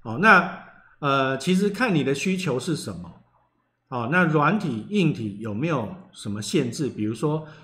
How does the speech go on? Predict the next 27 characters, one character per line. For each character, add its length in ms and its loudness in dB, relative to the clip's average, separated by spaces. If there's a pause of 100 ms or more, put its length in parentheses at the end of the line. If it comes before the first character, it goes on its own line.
(240)
我 100 -4
们 200 2
刚 140 4
刚 200 2
如 140 4
果 160 4
是 200 0
用 440 2 (960)
Q 180 6
Block 380 4
直 180 -4
接 680 2
输 240 0
出 200 2
的， 440 -2 (320)
那 120 2
它 160 4
就 140 2
是 440 -2 (640)
要 520 0 (120)
被 440 2
Q 220 0
Block 420 0
所 180 -12
限 300 0
制 200 -4
嘛。 140 -16